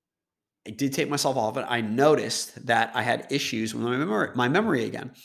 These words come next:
and my clarity and my brain fog. And when I started taking it again, which I, I did not too long ago,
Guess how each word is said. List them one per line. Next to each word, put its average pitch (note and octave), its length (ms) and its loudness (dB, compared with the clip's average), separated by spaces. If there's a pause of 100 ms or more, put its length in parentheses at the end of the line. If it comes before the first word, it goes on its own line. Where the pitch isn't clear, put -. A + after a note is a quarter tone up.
(400)
and A2+ 160 -2
my A2+ 140 0
clarity A#2 540 2 (100)
and A2 100 -6
my G#2 140 -2
brain A#2+ 340 -2
fog. G2 320 -10 (720)
And A#2+ 380 2
when A#2+ 100 0
I A2 60 -2
started D3 380 0
taking D#3 380 0
it G#2+ 100 0
again, G#2 340 -4
which A#2 180 -2
I, G#2+ 180 0
I A2 120 -4
did A2+ 320 -2
not G#2+ 320 -4
too C#3+ 180 -4
long G2+ 300 -2
ago, G2 460 -8